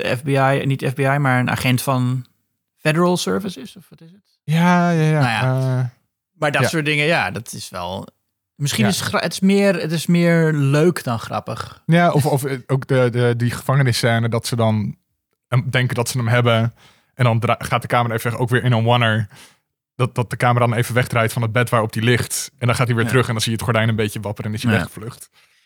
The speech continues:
Speaker 2: Want
Speaker 1: Ja,
Speaker 2: dat
Speaker 1: het
Speaker 2: soort
Speaker 1: hel-, het
Speaker 2: dingetjes.
Speaker 1: helpt ook wel dat er dan, dat je al weet dat het op een waar gebeurd verhaal gebaseerd is. En dat je dan steeds denkt, "Is dit, is dit echt zo
Speaker 2: Dit kan
Speaker 1: gegaan?"
Speaker 2: niet echt zijn.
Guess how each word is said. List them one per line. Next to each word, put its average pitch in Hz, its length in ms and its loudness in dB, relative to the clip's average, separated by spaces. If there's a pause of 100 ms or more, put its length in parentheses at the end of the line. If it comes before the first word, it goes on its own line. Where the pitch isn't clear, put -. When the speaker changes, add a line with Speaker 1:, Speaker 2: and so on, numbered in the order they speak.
Speaker 2:
Want 123 120 0
Speaker 1:
Ja, 135 60 2
Speaker 2:
dat 143 100 0
Speaker 1:
het 143 80 2
Speaker 2:
soort - 0 - (120)
Speaker 1:
hel-, - 20 4
het 156 100 0
Speaker 2:
dingetjes. 147 280 2
Speaker 1:
helpt 143 180 4
ook 156 60 2
wel 160 120 4
dat 135 160 2
er 135 60 -2
dan, 127 300 2
dat 120 220 -2
je 131 120 2
al 117 200 2
weet 131 240 2
dat 135 80 0
het 127 100 -2
op 117 80 -2
een 123 100 2
waar 113 220 0
gebeurd 120 280 0
verhaal 117 220 2
gebaseerd 110 460 0
is. 98 120 -2
En 110 60 0
dat 101 100 -2
je - 60 -2
dan 101 100 -2
steeds 101 180 -2
denkt, 101 200 -4
"Is - 120 -8
dit, 143 180 -4 (500)
is - 80 -20
dit 123 180 0
echt - 180 -12
zo - 140 -6
Speaker 2:
Dit 220 40 -6
kan - 100 -4
Speaker 1:
gegaan?" - 200 -8
Speaker 2:
niet 196 100 -14
echt - 180 -12
zijn. - 420 -12